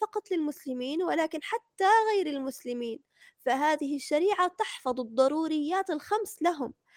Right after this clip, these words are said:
حتى غير المسلمين هذه الشريعة تحفظ لهم عقولهم ونفس-، ونسلهم وأنفسهم وأموالهم ودينهم أيضا، فعندما ننظر إلى الحجاب فإننا نجد بأنه يصُب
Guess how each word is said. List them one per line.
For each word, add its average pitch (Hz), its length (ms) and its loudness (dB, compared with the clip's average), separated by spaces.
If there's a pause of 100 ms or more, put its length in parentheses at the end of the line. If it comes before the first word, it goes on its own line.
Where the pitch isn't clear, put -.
(200)
حتى - 380 0
غير 370 240 2
المسلمين 269 840 -2
هذه 269 340 0
الشريعة 285 440 -2
تحفظ 262 380 -6
لهم 269 360 -4
عقولهم 254 720 -4
ونفس-، - 440 -8
ونسلهم 233 760 -2
وأنفسهم 330 760 -2 (580)
وأموالهم 302 960 2 (100)
ودينهم 247 720 2
أيضا، 208 380 -4 (320)
فعندما 466 1000 2 (140)
ننظر 427 300 6
إلى 320 220 6
الحجاب 302 540 2
فإننا 349 640 0
نجد 294 400 0
بأنه 294 880 -2 (460)
يصُب 233 400 -2